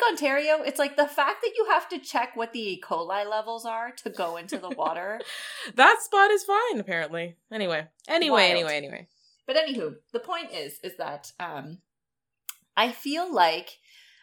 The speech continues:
Speaker 1: I, I personally have had some pretty momentous birthdays. Catherine, I don't remember if you,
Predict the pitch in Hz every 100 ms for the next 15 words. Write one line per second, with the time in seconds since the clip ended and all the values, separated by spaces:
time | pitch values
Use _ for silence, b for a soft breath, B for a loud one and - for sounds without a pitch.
0 | b - 311 508 523 523 - - 311 494
1 | - 196 175 175 156 156 156 214 - _
2 | _ _ b b b 311 311 311 311 311
3 | 370 359 302 285 247 220 190 185 170 165
4 | 202 165 165 - 160 - 135 104 180 -
5 | 170 180 175 190 175 170 165 170 180 165
6 | 160 156